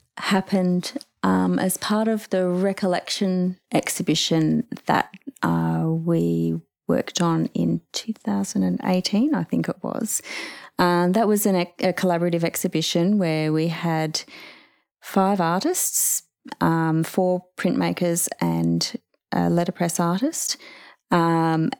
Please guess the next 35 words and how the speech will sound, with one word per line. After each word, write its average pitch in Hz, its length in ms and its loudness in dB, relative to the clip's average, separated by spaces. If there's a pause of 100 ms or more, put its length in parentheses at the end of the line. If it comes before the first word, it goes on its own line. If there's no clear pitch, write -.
(100)
and 180 380 2
we 208 240 2
all 233 240 2
worked 180 460 0
in 185 260 2
response - 920 -2
to 165 520 0 (120)
two 220 560 0
history 196 460 0
books - 320 -4
about 160 340 -2 (480)
Rockhampton 160 880 2
that - 200 0
were 160 300 0
recently 156 560 0
republished 156 880 -2
by 165 120 -2
Kuruman 156 440 2
Press. - 480 -2
And - 140 0 (240)
how - 360 2
that 160 200 -2
came 151 260 0
about 147 380 -2 (260)
was 143 260 -2
because - 440 -2
I 147 140 4
was 147 180 -2
a - 40 -4
graphic - 300 0
designer 208 480 2
that 160 180 0
was 165 220 -2
working 160 500 2
with, 147 340 -2